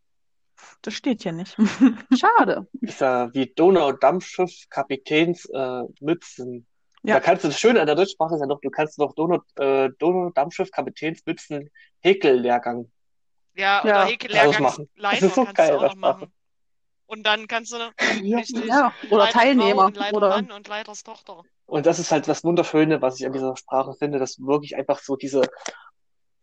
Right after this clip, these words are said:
Speaker 3: Erweiterung hast. Ich habe jetzt zum Beispiel, äh, ein
Speaker 4: Ja.
Speaker 3: kleines Spiel vorbereitet mit ein paar Ha-, Hauptwörtern, ich,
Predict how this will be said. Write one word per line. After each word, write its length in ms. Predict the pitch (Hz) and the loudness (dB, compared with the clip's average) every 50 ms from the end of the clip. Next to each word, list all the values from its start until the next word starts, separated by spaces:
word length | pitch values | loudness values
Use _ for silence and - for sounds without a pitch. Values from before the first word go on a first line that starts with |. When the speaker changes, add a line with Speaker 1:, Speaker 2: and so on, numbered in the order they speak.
| - - - - | -20 -20 -6 -4
Speaker 3:
Erweiterung 440 | 165 156 165 175 190 180 147 131 127 | -2 2 2 4 4 4 2 2 0
hast. 160 | 131 - - | -2 -4 -4
Ich 120 | - 139 - | -8 -4 -2
habe 120 | 185 190 233 | 0 2 2
jetzt 100 | - - | 0 0
zum 100 | 165 165 | 0 0
Beispiel, 380 | 180 185 - _ 185 180 175 175 | 0 -2 -2 _ 2 2 2 4
äh, 40 | - 151 151 147 143 143 143 139 - 135 | 4 2 4 6 6 4 4 2 0 -4
ein 80 | - - | -4 -4
Speaker 4:
Ja. 60 | 180 | -2
Speaker 3:
kleines 300 | - 151 143 143 143 135 | 2 2 2 2 2 -2
Spiel 240 | - _ - 214 233 | -8 _ -10 -10 -8
vorbereitet 840 | - - 151 139 - _ _ 135 127 - - - - 196 202 - - _ _ _ _ _ _ | -2 -2 -2 -2 -2 _ _ -8 -6 -6 -6 -4 -4 -6 -6 -8 -14 _ _ _ _ _ _
mit 120 | 147 135 | -6 -4
ein 160 | 135 135 127 | -4 -4 -4
paar 180 | - - 135 127 | -4 -4 -4 -2
Ha-, 160 | 147 160 - - - | -2 -6 -8 -4 -2
Hauptwörtern, 580 | - 214 226 - - - - - - 165 220 - _ _ _ _ _ _ _ _ _ _ _ _ _ _ _ _ _ _ _ - _ _ - - - - _ _ | -2 -2 -2 0 0 0 0 0 0 -2 -2 -2 _ _ _ _ _ _ _ _ _ _ _ _ _ _ _ _ _ _ _ -20 _ _ -20 -18 -18 -18 _ _
ich, 120 | - - | -18 -18